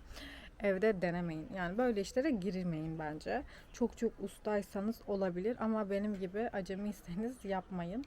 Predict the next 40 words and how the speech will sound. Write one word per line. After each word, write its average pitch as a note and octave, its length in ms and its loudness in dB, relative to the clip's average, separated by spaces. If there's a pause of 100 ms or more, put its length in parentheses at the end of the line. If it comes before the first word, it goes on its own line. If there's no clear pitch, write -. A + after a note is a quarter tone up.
(100)
İki A#3+ 160 0
değil C4 180 6
hatta B3 280 2
üç A3 220 -2
kere A#3+ 260 4
bile A3 100 4
açmış G3+ 380 -2
olabilirim G3+ 500 2
biliyor G#3 220 2
musunuz? G3 320 -4
Çünkü A3 280 -2
bir A3 60 4
de A3 120 4
ben A3 200 4 (540)
yıkamadan G#3 560 4
önce G3+ 240 2
de G3+ 80 2 (180)
kuruduktan G3+ 520 0
sonra G3 260 -4
tekrar F#3 500 -2
da - 60 -6
açıcıyı, F3 480 -4
mesela F3 320 -4
kalın F#3 280 -2
açıcıyı F3 420 -4
falan F#3+ 360 -2
sürüp A#3+ 280 -4 (200)
o A3 60 2
şekilde G#3+ 420 2
de F#3+ 120 2
bekletiyordum. F#3 680 2
Yani A#3 240 6
bayağı A3+ 280 6
bir A#3 100 4 (520)
açtım G3 460 0
kaç - 300 -2
kere, F3+ 300 0
bekledim F#3 460 0
kaç F#3 220 -4
saat, F#3 280 -2